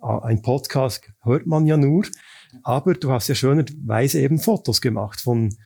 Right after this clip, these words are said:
äh, von dieser Reise und das, ähm, ich würde gerne dann deine Webseite irgendwie in den,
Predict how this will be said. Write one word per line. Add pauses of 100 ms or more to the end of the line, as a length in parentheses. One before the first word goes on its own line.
(300)
äh,
von
dieser
Reise
und
das,
ähm, (380)
ich
würde
gerne
dann
deine
Webseite
irgendwie
in
den,